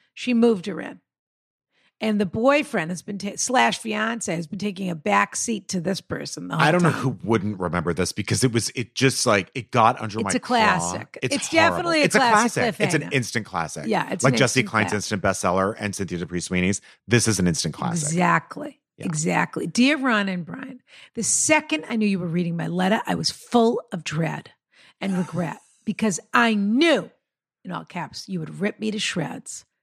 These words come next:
Speaker 1: Thank you, though. Actually, writing the letter itself and my editing process, L O L, because I said who she's obviously didn't get a master's in editing,
Speaker 2: Correct.
Speaker 1: was a big, in all caps, wake-up call. And I felt sick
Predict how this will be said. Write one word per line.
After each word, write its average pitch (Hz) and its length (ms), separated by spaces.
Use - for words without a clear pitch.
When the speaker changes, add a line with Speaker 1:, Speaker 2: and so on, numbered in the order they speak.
Speaker 1:
Thank 269 300
you, 220 80
though. - 320
Actually, 320 440
writing 226 300
the 285 80
letter 202 240
itself 185 500
and 214 180
my 214 200
editing 240 400
process, 170 560
L 190 260
O 170 220
L, 160 320
because 190 240
I 170 300
said 175 280
who 165 80
she's 170 240
obviously 175 380
didn't 165 260
get 185 140
a 180 40
master's 170 500
in 180 60
editing, 180 440
Speaker 2:
Correct. - 320
Speaker 1:
was 214 220
a 208 140
big, 180 680
in 202 140
all 185 160
caps, 180 400
wake-up 196 440
call. 160 320
And 190 120
I 180 120
felt - 300
sick - 580